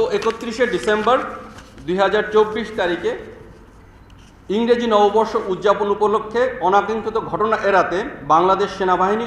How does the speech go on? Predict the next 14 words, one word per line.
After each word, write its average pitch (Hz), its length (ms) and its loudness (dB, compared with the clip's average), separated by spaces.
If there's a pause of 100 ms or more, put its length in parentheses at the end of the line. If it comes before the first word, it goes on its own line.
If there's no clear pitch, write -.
(140)
অন্যান্য 190 320 0 (260)
সকল 170 300 2 (140)
আইন 175 140 0
শৃঙ্খলা 190 540 -4
বাহিনীর 190 380 -2
সাথে 180 220 -4 (260)
সমন্বয়পূর্বক 175 760 -4 (500)
সর্বোচ্চ 202 420 2 (140)
নিরাপত্তা 175 540 -2 (500)
ব্যবস্থা 160 400 -2
নিশ্চিত 156 460 -4
করেছে। 123 340 -8 (920)
গত 156 160 -2 (180)
সতেরোই 202 360 2